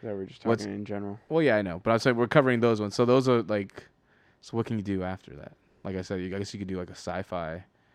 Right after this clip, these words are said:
Speaker 2: but more space stuff, I guess.
Speaker 1: It'll probably be Westworld. It's
Speaker 2: I mean,
Speaker 1: only,
Speaker 2: Westworld is
Speaker 1: it's only
Speaker 2: already,
Speaker 1: in its
Speaker 2: like,
Speaker 1: first season.
Speaker 2: well,
Speaker 1: But I
Speaker 2: Westworld
Speaker 1: feel like it, it'll get bigger
Speaker 2: It
Speaker 1: after
Speaker 2: already
Speaker 1: Game
Speaker 2: was
Speaker 1: of
Speaker 2: hella
Speaker 1: Thrones.
Speaker 2: big last year. I mean, everyone was talking
Speaker 1: It
Speaker 2: about
Speaker 1: was
Speaker 2: Westworld.
Speaker 1: talked about a lot,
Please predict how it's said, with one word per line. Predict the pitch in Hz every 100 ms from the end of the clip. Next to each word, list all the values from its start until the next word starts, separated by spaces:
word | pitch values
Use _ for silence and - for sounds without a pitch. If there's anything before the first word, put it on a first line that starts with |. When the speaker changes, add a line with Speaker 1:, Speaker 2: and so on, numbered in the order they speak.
| _ _ _ _ -
Speaker 2:
but | 87 104
more | 110 107 95 87 90 _ _ _ _ _ -
space | - 104 98 -
stuff, | - 85 87
I | 87
guess. | 82 92 - -
Speaker 1:
It'll | 131 123
probably | 104 92 82
be |
Westworld. | 82 62 - 62 67 - _ _ _ _ _ _ _ _ _ _ _ _ _
It's | -
Speaker 2:
I | 135
mean, | 143
Speaker 1:
only, | 165
Speaker 2:
Westworld | 175 180 156
is | 180
Speaker 1:
it's |
only | 123 104
Speaker 2:
already, | 170 139
Speaker 1:
in | 120
its | 98
Speaker 2:
like, | 95
Speaker 1:
first | 117 104 -
season. | 107 104 107 107
Speaker 2:
well, | 165
Speaker 1:
But | 147 135
I | 143
Speaker 2:
Westworld | 131
Speaker 1:
feel | 170
like | 143
it, | 131 117
it'll | 123 120
get | 117 107
bigger | 107 104
Speaker 2:
It | 107
Speaker 1:
after | 160
Speaker 2:
already | 156 110
Speaker 1:
Game |
Speaker 2:
was | 135 165
Speaker 1:
of | 120
Speaker 2:
hella | 98
Speaker 1:
Thrones. | 107
Speaker 2:
big | 95 95
last | 92 92
year. | 90 87 80
I |
mean, | 92 98
everyone | 131 95
was | 85 -
talking | 92
Speaker 1:
It | 233
Speaker 2:
about | 262
Speaker 1:
was | 233 185
Speaker 2:
Westworld. | 175 165
Speaker 1:
talked | 170 175 185 180
about | 180 180
a | 175
lot, | 180 180